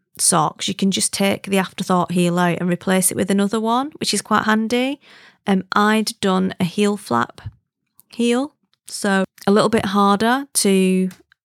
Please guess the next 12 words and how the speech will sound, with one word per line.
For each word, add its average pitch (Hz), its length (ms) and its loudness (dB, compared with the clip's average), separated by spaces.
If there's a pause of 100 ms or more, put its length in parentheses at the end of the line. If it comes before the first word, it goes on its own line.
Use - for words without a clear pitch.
(180)
uh, 180 360 0
replace 180 680 0 (180)
than 175 480 0
an 180 120 2
ordinary, 170 680 0 (300)
you 175 80 0
know, 175 60 4
an 175 80 4
afterthought 170 480 -2
heel 175 340 -2 (180)
would 180 240 -2
be 175 380 -6